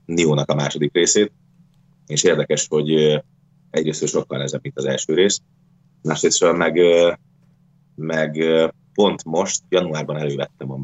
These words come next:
az első részt, és még egyszer végigjátszottam, meg a New Game Plus-ban is, hogy kimaxoljam a lehető legjobban a karakteremet, és érdekes módon a, a második résznél ott valahol a közepénél volt egy olyan,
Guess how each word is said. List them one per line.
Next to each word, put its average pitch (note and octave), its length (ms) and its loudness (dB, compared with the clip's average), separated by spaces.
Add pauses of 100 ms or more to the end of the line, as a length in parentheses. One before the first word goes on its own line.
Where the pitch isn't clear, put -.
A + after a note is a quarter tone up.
az - 120 -8
első D2 320 -2
részt, F#2 240 2
és D2 80 -2
még D2 160 -4
egyszer C#2 260 0
végigjátszottam, C#2 760 -4 (680)
meg D2+ 220 -2
a - 20 -2
New E2+ 140 2
Game D#2 140 2
Plus-ban D#2 400 0
is, - 240 -4 (140)
hogy D2 140 -6 (280)
kimaxoljam C#2+ 500 -2
a C#2 40 -4
lehető C#2 300 -2
legjobban D2 400 -2
a C#2 60 -8
karakteremet, G2 580 0 (500)
és - 80 -4
érdekes A2+ 320 2
módon F#2+ 240 0
a, E2+ 160 -2 (180)
a D#2+ 100 -6
második F2 500 -2
résznél F2+ 680 -2 (460)
ott - 180 -10
valahol F#2+ 360 2
a D2 60 -4
közepénél D#2 680 -2
volt E2 220 2
egy C#2+ 140 -4
olyan, D2 200 0